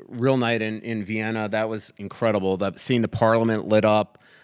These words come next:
um, learning about the rivalry that everybody from Pest has from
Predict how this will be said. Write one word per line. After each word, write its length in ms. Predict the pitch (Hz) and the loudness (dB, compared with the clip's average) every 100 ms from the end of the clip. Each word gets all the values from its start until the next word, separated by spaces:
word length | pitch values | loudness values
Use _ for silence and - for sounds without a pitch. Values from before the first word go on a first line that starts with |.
| _ | _
um, 340 | 107 101 95 95 | -2 -2 -2 0
learning 260 | 123 131 | 2 4
about 160 | 120 120 | 2 2
the 80 | 110 | 2
rivalry 480 | 110 113 110 110 | 2 4 2 2
that 160 | 110 101 | 2 0
everybody 600 | 104 107 101 107 71 120 | -2 -2 -4 -8 -2 -2
from 180 | 113 113 | -2 -6
Pest 460 | - 113 104 - - | -4 -2 -2 -4 -6
has 240 | 113 101 | -6 -6
from 260 | 107 - | -10 -10